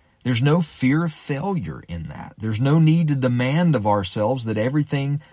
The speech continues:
be just right. If we could get everything just right,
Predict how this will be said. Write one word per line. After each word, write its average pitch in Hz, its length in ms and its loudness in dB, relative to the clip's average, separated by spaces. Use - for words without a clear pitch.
be 131 220 2
just 113 480 -4
right. 143 320 -4
If 123 180 -4
we 233 160 0
could 180 220 -4
get 147 240 -2
everything 147 580 -2
just 113 400 -6
right, 120 420 -4